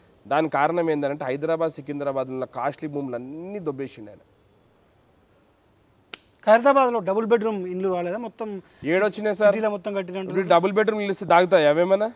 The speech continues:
Speaker 2: మ్మ్.
Speaker 1: దాచిపెడితే దాగుతాయా? దానికి ఏమైనా కట్టనేసి ఆగుతాయా? ఇవాళ ఖైరతాబాద్ నియోజకవర్గంలో మన ఐమా-, ప్రసాద్ ఐమాక్స్ దగ్గర ఒక్క డబుల్ బెడ్‌రూమ్స్ ఇల్లు, అవి కూడా నూట ఇరవై, నూట ముప్పై కట్టిర్రు.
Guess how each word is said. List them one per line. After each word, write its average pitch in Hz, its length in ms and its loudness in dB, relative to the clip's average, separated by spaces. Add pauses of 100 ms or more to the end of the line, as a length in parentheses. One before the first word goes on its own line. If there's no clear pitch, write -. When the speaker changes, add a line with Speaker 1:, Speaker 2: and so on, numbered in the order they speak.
(120)
Speaker 2:
మ్మ్. 151 120 -12 (1080)
Speaker 1:
దాచిపెడితే 190 420 4
దాగుతాయా? 196 380 6
దానికి 202 200 2
ఏమైనా 185 220 2
కట్టనేసి 202 400 2
ఆగుతాయా? 143 340 2 (880)
ఇవాళ 202 160 8 (100)
ఖైరతాబాద్ 214 460 6
నియోజకవర్గంలో 175 880 4 (800)
మన 170 120 4 (140)
ఐమా-, 185 260 4 (100)
ప్రసాద్ 190 380 4
ఐమాక్స్ 185 260 2
దగ్గర 165 260 0
ఒక్క - 280 0
డబుల్ 170 240 2
బెడ్‌రూమ్స్ 175 400 -2
ఇల్లు, 156 240 0
అవి 160 200 0
కూడా 185 200 2 (100)
నూట 165 140 0 (100)
ఇరవై, 160 260 0
నూట 165 200 -2
ముప్పై 151 180 -2 (100)
కట్టిర్రు. 147 380 0